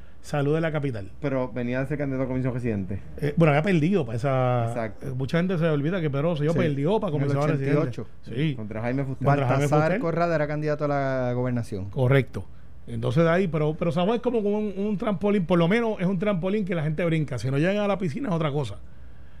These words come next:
Speaker 1: Este, porque Jorge lo quería hacer en un momento. De hecho, me extraña muchísimo que en, en esta ecuación de San Juan, una figura tan poderosa como Jorge Santini,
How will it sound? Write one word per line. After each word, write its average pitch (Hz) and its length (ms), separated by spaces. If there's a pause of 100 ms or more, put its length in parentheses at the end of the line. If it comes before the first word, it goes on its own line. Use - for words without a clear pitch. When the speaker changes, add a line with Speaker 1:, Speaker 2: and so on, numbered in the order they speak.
Speaker 1:
Este, 135 920
porque 127 240
Jorge 175 340
lo 165 80
quería 156 220
hacer 139 160
en 147 80
un 147 80
momento. 175 680 (380)
De 143 160
hecho, 165 220
me 143 160
extraña 202 420
muchísimo 139 560 (440)
que 147 180
en, 147 120
en 151 220
esta 190 260
ecuación 202 580
de 185 100
San 143 240
Juan, 135 320 (680)
una 190 300
figura 190 480
tan 160 200
poderosa 147 580
como 151 260
Jorge 170 300
Santini, 151 560